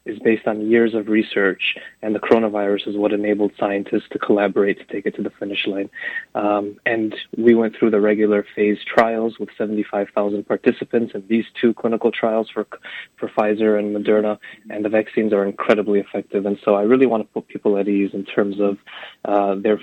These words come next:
fears about this being developed at record speed. It's really based on decades of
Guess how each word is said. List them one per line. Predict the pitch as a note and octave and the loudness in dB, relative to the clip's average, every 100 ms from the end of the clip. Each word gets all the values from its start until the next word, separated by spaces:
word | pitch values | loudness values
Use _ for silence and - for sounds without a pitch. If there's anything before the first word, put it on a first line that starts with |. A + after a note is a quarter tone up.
| - | -2
fears | A2+ G#2+ G#2 | 2 4 2
about | G2 G2+ - | 0 -2 -2
this | A2 - | -4 -4
being | A2+ G#2 | -4 -2
developed | G2 G2+ G2 - | -2 0 0 0
at | G2+ | -2
record | G2 G2 - - | 0 0 -4 -8
speed. | - G2+ G2+ | -6 -4 -4
It's | - - | -6 -6
really | G#2+ A#2 A2 G2 | 4 6 6 2
based | G2+ G2+ - | 0 -2 -2
on | G2 G2 | -8 -2
decades | G#2+ - G2+ G2 | -2 0 -2 -2
of | G2 | -6